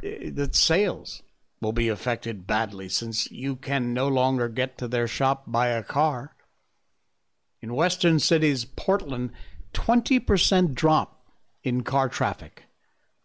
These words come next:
following this introduction of a twenty-minute city concept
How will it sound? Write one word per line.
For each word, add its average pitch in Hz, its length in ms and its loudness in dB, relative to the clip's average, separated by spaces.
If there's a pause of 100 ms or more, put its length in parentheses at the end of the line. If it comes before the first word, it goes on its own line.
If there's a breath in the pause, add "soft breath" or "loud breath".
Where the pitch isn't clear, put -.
following 139 400 4
this 123 160 2
introduction 131 680 -2
of 110 120 -4
a 101 180 -2 (100)
twenty-minute 135 840 2
city 95 560 0
concept - 720 -6